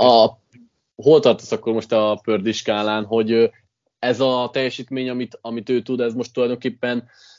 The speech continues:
hova helyezhető, vagy mennyire adja meg ezt az esélyt? Tehát nyilván megadja az esélyt, csak hogy most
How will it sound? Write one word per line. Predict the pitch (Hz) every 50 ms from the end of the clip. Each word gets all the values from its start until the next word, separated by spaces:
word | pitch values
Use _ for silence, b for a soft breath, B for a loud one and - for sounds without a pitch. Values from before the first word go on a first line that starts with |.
| b b b
hova | - - 131 117 113 104
helyezhető, | 101 104 104 101 95 - - 101 - - 107 107
vagy | 104 107 104
mennyire | 117 120 117 113 113 107 107 104 104 104 104 104 101 101 _ _ _ _ _ _ _ _ _ _ _ _ _ _ _ _
adja | - 107 101 95 107
meg | 104 107 101 104
ezt | 98 - -
az | 104
esélyt? | 101 - - 104 98 -
Tehát | 117 117 127
nyilván | 147 170 170 151 131
megadja | 120 123 113 117 113 104 104 113
az | 101
esélyt, | 113 110 - - 123 117 -
csak | 120 -
hogy | - 123 123
most | 123 117 117